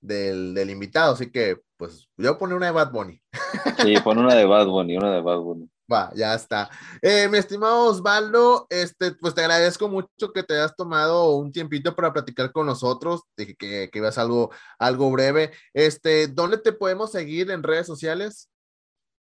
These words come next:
Speaker 2: Sí, pues, en, en mi Instagram, este, Osi guion bajo ram, este, en mi Twitter también,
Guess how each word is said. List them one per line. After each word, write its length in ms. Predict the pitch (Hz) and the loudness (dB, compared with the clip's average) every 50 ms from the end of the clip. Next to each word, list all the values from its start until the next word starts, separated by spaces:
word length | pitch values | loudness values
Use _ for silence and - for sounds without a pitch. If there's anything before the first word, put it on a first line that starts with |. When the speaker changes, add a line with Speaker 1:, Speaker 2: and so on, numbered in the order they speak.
| _ _ _ | _ _ _
Speaker 2:
Sí, 240 | - - 131 131 | -2 0 2 2
pues, 300 | 120 - - 139 131 - | 2 2 2 0 2 2
en, 360 | 139 123 117 110 107 104 101 101 | 2 2 2 2 0 -2 -4 -4
en 220 | - 107 113 110 | -2 -2 -2 0
mi 160 | 110 107 110 117 | 0 0 0 0
Instagram, 560 | 123 131 - - 151 147 151 156 165 175 185 - _ _ _ _ _ _ _ _ _ _ _ _ _ _ | -2 -4 -4 -2 0 2 4 4 4 2 0 -6 _ _ _ _ _ _ _ _ _ _ _ _ _ _
este, 640 | - 101 104 98 - _ _ - 107 107 107 101 101 | -8 -8 -8 -8 -12 _ _ -2 0 2 4 4 4
Osi 480 | 98 95 110 123 123 - - 135 123 | 2 2 2 0 0 -2 -6 -4 -4
guion 200 | 117 120 123 120 | -2 -2 -4 -2
bajo 300 | 120 123 123 123 - 110 | -2 -2 -2 -2 -4 -8
ram, 500 | 95 101 110 120 135 139 147 151 151 143 139 _ _ _ _ _ _ _ _ _ _ _ _ _ _ _ | -6 -4 -2 -2 -2 -2 -4 -6 -8 -12 -18 _ _ _ _ _ _ _ _ _ _ _ _ _ _ _
este, 1040 | - 95 95 - - - _ _ - 101 101 101 98 98 98 98 98 95 - - 104 | -14 -12 -12 -12 -16 -20 _ _ -4 -2 0 2 2 2 2 0 0 -2 -2 -2 -4
en 100 | 101 101 | -4 -4
mi 140 | 98 98 98 | -4 -6 -6
Twitter 360 | - - 113 117 - 123 120 117 | -2 -2 -2 0 0 -2 -2 0
también, 480 | - 110 101 98 107 117 120 123 117 | 0 0 0 2 0 0 0 -2 -4